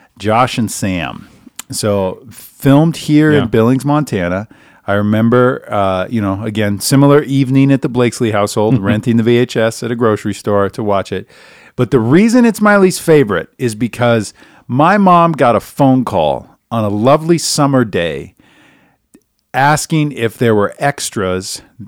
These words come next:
Speaker 1: kids, that could show up to play kickball or baseball, I can't remember, I haven't seen the film in a while, for the film.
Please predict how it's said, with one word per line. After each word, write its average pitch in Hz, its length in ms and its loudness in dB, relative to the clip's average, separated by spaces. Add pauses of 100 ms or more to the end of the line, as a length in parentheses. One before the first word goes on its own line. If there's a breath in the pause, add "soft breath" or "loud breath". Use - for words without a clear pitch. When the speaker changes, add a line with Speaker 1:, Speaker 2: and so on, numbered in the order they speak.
(100)
Speaker 1:
kids, 101 600 -2
that 107 160 -6
could 104 120 -8
show 123 300 0
up 120 140 -2
to 123 100 -12
play 104 300 -6
kickball 87 840 -4 (220)
or 113 120 -6
baseball, 107 400 -4
I 90 60 -4
can't 104 180 -8
remember, 87 240 -6
I 82 40 -2
haven't 90 160 -6
seen 95 160 -6
the 87 80 -6
film 92 200 -6
in 85 60 -6
a 82 60 -8
while, 78 260 -8 (460 soft breath)
for 131 420 2
the 110 140 0
film. 95 600 -4